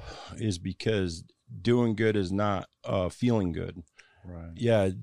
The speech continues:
Speaker 1: doing good is, is
Speaker 2: It's not fulfilling them somehow?
Speaker 1: Well, it's, yeah, it's not meaningful because of all the, the baggage they're holding on to that they didn't deal with. So you,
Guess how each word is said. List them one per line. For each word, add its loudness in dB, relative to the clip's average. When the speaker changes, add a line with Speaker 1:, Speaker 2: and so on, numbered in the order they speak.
Speaker 1:
doing 6
good 6
is, 2
is -2
Speaker 2:
It's -20
not 0
fulfilling -4
them -2
somehow? -6
Speaker 1:
Well, 12
it's, 8
yeah, 10
it's 2
not 4
meaningful 6
because -2
of -2
all 2
the, -2
the -4
baggage 0
they're -6
holding -4
on -6
to -8
that -6
they -6
didn't -6
deal -4
with. -12
So 0
you, 4